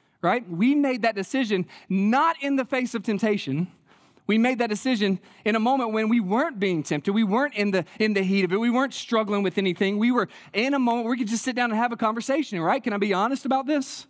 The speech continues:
This is how we should choose to fight against sin. There's a great book I would recommend to any of you. Um, it's called The Mortification of Sin by John Owen. It's a little,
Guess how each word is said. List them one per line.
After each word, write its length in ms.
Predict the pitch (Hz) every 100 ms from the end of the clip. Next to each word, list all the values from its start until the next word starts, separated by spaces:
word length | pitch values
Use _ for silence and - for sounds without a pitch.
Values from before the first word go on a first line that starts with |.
| _ - - _ _ 160
This 280 | 254 -
is 100 | 277
how 640 | 220 240 285 196 214 262 180
we 160 | 220
should 720 | 220 - - - 269 196 202 - - - -
choose 840 | - 269 262 185 190 214 - - _ _ _ _ _ _ _ -
to 100 | 214
fight 340 | - 220 277
against 320 | 202 180 160
sin. 640 | - 208 226 175 117 117 117 _ _ -
There's 140 | 196
a 40 |
great 300 | 170 165 202
book 220 | 175 185 185
I 60 |
would 100 | 156
recommend 380 | 160 175 170 165
to 120 | 139
any 220 | 151 170
of 80 | 165
you. 240 | 175 170 175
Um, 400 | 127 123 117 107 _ _ - -
it's 100 | -
called 200 | 190 147
The 40 |
Mortification 800 | 135 147 170 170 160 147 139 139
of 80 | -
Sin 260 | - 110
by 120 | 101 101
John 340 | 110 117 110
Owen. 140 | 98
It's 80 | 92
a 40 | 127
little, 280 | 147 135